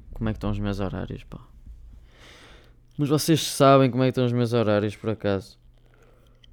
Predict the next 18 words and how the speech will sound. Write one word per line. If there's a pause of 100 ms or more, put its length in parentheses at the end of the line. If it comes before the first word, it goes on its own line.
(360)
Eh, (1200)
os
meus
horários
estão
assim. (1200)
Deitar-me
às
três
da
tarde,
acordar
a-,
acordar
às
onze
da
noite.